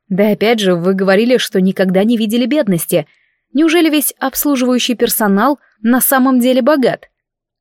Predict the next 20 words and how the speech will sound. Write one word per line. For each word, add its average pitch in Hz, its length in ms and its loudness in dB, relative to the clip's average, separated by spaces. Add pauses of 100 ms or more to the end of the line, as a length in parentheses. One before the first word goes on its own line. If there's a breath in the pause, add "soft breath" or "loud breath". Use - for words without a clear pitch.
(200)
"Не 247 260 -2
все 180 280 0
из 156 100 -2
нас 202 260 0
рождаются 185 560 0
со - 120 -6
вторыми 196 400 2
ипостасями. - 720 -6 (460 soft breath)
У 262 60 -6
многих 220 600 0
драконья 196 680 0
кровь 233 440 -2 (260 soft breath)
так 247 160 -6
и 202 40 2
не 196 120 4
даёт 190 320 0
о - 40 -10
себе 160 260 -4
знать, 220 480 0
и 185 300 0